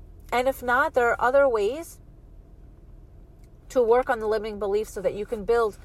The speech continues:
new neural pathways in your brain to bring you up the ladder and stop looking at the same walls that your ego has kept you looking at. There's no more ceiling.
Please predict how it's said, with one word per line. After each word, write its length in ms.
new 380
neural 340
pathways 880
in 140
your 160
brain 580
to 100
bring 240
you 100
up 140
the 100
ladder 560
and 380
stop 460
looking 300
at 120
the 80
same 360
walls 440
that 160
your 160
ego 400
has 320
kept 340
you 140
looking 380
at. 120
There's 160
no 120
more 180
ceiling. 600